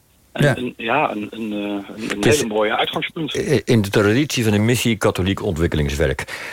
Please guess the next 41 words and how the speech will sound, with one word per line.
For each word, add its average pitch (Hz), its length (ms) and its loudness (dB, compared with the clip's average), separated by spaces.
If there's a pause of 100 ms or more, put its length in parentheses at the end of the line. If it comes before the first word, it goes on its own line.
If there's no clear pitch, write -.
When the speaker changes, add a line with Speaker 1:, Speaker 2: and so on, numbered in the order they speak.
(120)
Speaker 3:
Eh, 143 220 4
Paul, 175 180 4
ga 190 100 0
je 185 60 2
Speaker 1:
Ja, 185 60 2
Speaker 3:
nog 175 100 0
kijken 185 280 0
Speaker 1:
ja. 170 100 2
Speaker 3:
naar - 100 0
Urbi 175 180 2
et 170 120 0
Orbi 196 300 0
van, 180 280 0
eh, 156 300 0
om 170 120 0
een 170 80 0
uur 175 80 4
of 156 80 2
twaalf 160 340 0
dadelijk? 170 360 -2 (500)
Speaker 1:
Ja, 185 400 2
ik 156 200 -6
ben 180 140 0
in 180 100 -2
twijfel, 208 360 0
want 165 120 2
op 165 120 0
de, 165 380 2
bij 156 100 0
het 143 80 0
Buitenhof 185 340 0
komt 165 180 -8
Sylvester 160 440 -2
Eiver-, 165 500 0
Eifinger, 151 480 0
een 143 60 -6
collega 165 340 2
van 156 120 -6
mij, 135 160 2
zeggen 135 280 -2
hoe, 139 120 -10